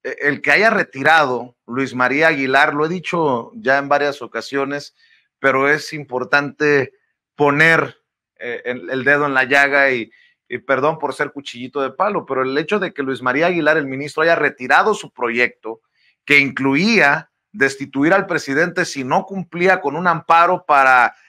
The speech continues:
garantizarle otros diez años a una magistrada, si recuerdo bien, de el, eh, del Tribunal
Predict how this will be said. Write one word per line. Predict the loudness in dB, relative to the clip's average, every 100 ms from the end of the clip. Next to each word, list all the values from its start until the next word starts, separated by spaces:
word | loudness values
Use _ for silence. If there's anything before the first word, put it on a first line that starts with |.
| _
garantizarle | 2 4 4 -2 0 2 4 4
otros | 2 2 0 -2 -2
diez | -2 -2 2
años | 2 2 0 -8 -2
a | -2
una | 0 2 4 2 0 _ _ _
magistrada, | -4 0 0 -4 -10 2 4 6 6 4 4
si | 0
recuerdo | -4 -4 -4 -4 -2 -4
bien, | 0 0 0 -4 _ _ _ _
de | -2 2 4 6 4 4 2 0
el, | 0 0 0 -2 -4 -6
eh, | -6 -4 -2 -2 -4 -12 _ _ _ -20 _ _ _
del | -2 -2 0
Tribunal | -4 -4 0 4 6 4 -2